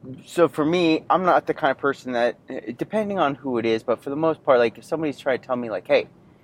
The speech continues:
don't do this, you can't do that," and I think this is just human nature, right? "Don't do that, you can't do that, shouldn't do that, blah, blah." It's like, "Well, why not?" "Well, I wanna do it now." <laughs> What's going, and I'm not a particularly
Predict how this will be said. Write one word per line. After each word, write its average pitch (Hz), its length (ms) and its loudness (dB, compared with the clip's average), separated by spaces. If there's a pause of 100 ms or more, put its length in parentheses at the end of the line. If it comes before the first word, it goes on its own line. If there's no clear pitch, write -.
(280)
don't 135 220 0
do 135 140 -2
this, 117 240 -2
you - 60 -20
can't 135 200 -4
do 131 100 -10
that," - 240 -4
and 135 300 -2
I 135 60 0
think 156 240 -8
this 117 160 -10
is 110 60 -18
just 104 240 -10
human 104 240 -8
nature, 101 420 -6 (320)
right? 123 260 4 (320)
"Don't 160 180 4
do 160 140 -2
that, 131 180 4
you 110 60 -6
can't 139 200 -4
do 135 120 -4
that, 117 280 4
shouldn't 135 220 -10
do 127 120 -8
that, 113 220 2
blah, 123 140 0
blah." 120 200 2
It's 107 120 -8
like, 95 180 -4
"Well, 117 140 0
why 127 160 6
not?" 143 280 4 (260)
"Well, 101 160 -4
I 107 80 4
wanna 135 260 2
do 101 140 -4
it 87 80 -6
now." 90 300 -6 (160)
<laughs> - 140 -20
What's 139 420 -2
going, 147 180 -2 (240)
and 139 140 0
I'm 160 140 4
not 147 280 4
a - 60 -4
particularly 123 1120 0